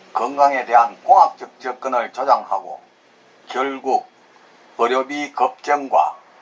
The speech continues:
의료인 자신을 힘들게 합니다. 현대의학의 기계론적 인체관은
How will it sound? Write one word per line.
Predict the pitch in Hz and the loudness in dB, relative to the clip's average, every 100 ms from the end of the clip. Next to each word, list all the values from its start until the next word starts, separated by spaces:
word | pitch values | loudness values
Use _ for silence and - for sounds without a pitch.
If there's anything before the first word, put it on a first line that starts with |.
| - - | -20 -10
의료인 | 110 110 135 156 262 | -6 -4 -4 -6 -8
자신을 | - - - 170 147 - | 2 4 4 -2 -6 -6
힘들게 | - 185 190 180 170 | -12 -8 -6 -4 0
합니다. | 160 - 92 90 - - - _ _ _ _ _ _ _ _ _ _ - | 0 0 -6 -8 -18 -18 -20 _ _ _ _ _ _ _ _ _ _ -6
현대의학의 | 127 160 170 170 165 151 180 180 139 127 127 - | 0 0 0 0 2 2 0 6 6 6 -2 -8
기계론적 | 156 175 175 147 135 123 110 | -8 -6 -4 -6 -8 -12 -12
인체관은 | 120 113 127 120 143 107 | -20 -10 -4 2 2 2